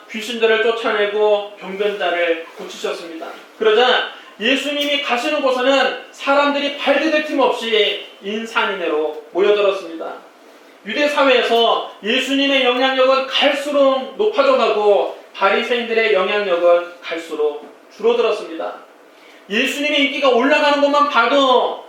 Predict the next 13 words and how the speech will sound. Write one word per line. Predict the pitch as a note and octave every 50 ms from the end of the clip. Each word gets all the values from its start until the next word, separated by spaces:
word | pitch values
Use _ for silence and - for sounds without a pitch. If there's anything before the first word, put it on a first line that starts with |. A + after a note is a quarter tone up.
| - - -
바리새인들은 | - A3+ A#3+ B3+ B3 B3+ B3+ B3 B3 B3 A#3+ A#3+ A#3 A#3 A#3 -
배가 | - F#3+ G3 G3 A#3+ A3 - A3
아팠는데 | A3+ G#3+ G3+ F3+ F3 - F#3+ F#3+ F#3+ F3+ - - - - - - - - -
예수님께서 | F#3 G#3 A3+ - B3+ C4 A#3+ A3+ A3 F#3+ E3 - F#3 F3+ E3+ - - - - - - - - -
자주 | - - - - - - C4 B3+ C4+ D4 C#4+
사람들 | C4+ - C#4 C4+ C4+ C4 C4 B3+ B3+ B3+ B3
앞에서 | A3+ A3 A3+ A3+ G#3+ G#3+ A3 G#3+ G#3+ G#3+ G#3 G#3 G#3 - - - - - -
바리새인들의 | - G3+ G3+ G#3 G#3+ G#3+ A3 G#3+ G#3 G3+ G3 G3+ G3 F#3+ F#3+ F#3+ F#3+ - - - - -
겉다르고 | - G3+ G3+ G3+ - A3+ G#3 G#3 G3+ G3 G3 G3+ G3 G3 G3 F#3
속다른 | F#3+ - A#3 A#3 - - A3+ G#3 G#3 G3+ G3 G3
삶을 | - F#3+ F#3 F3+ F3 E3+ E3+ E3+ E3+ - - - - - - - -
꾸짖는 | A#3+ C4 D4 C#4 B3 A#3 A3+
것입니다. | G3+ G3+ G3 - E3+ E3+ - - - -